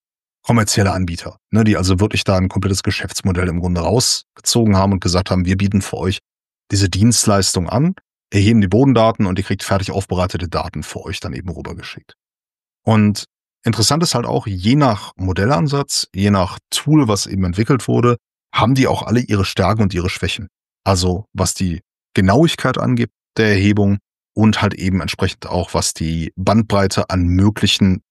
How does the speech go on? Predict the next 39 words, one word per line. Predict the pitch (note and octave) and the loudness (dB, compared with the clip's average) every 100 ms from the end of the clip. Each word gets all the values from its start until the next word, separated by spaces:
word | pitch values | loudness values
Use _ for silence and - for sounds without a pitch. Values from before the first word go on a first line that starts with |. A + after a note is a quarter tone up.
| _ | _
Faktoren | - G#2 - G2+ G2+ | -8 -6 -2 0 0
angeht, | - G2 F2+ F2+ - _ _ _ _ | 0 -2 0 -2 -6 _ _ _ _
die | G2 G2+ | 0 2
halt | G2+ G2+ | 2 0
entsprechend, | - F#2 - F2+ G2 E2+ - - | -4 -6 -4 -2 -2 -2 -6 -8
ähm, | - F2+ E2 E2+ D#2+ - | -4 -2 -2 -4 -6 -2
erhoben | F2+ F#2 F2+ D#2+ | 0 0 0 -2
werden | D#2 E2+ | -2 -4
können. | - - - _ _ _ _ _ _ | -8 -16 -18 _ _ _ _ _ _
Und | A2 G#2+ G#2 G#2 G2 - _ - | 0 2 4 2 0 -10 _ -4
man | G#2 | -2
kann | C3 | 2
sich | C3 | 2
jetzt | A2+ G#2 | 0 -2
auch | |
fragen, | - A2 G#2+ | -2 0 0
okay, | F#2 - C#3 D#2+ | 0 0 -2 -2
das | - - | -6 -6
ist | - | -2
ein | G2+ F2 G2 _ _ | 0 -2 -6 _ _
interessanter | - G#2+ G2+ A2+ G#2+ | -4 0 2 0 0
Ansatz, | A2 A#2+ G#2+ | 0 0 2
über | G#2 | 2
welche | A2 - | 2 2
Genauigkeiten | A2 G2+ B2 - G#2+ - G#2 | 2 2 2 0 -4 0 0
reden | F#2+ B2+ G#2 E2+ | 2 2 2 0
wir | D2 | -6
denn | - | -12
dann | C#2 - | -16 -20
überhaupt? | _ _ | _ _
Jetzt | - - | -14 -8
muss | |
ich | G#2+ | -6
einmal | - A2 | -6 -2
wieder | A2 G2+ | 0 -2
kurz | - - | -4 -4
die | |
Seite | G#2 G#2+ | 0 0
zurückdrehen. | G2 G#2 C3 - E2+ A2+ | 0 -2 -4 -4 -2 -2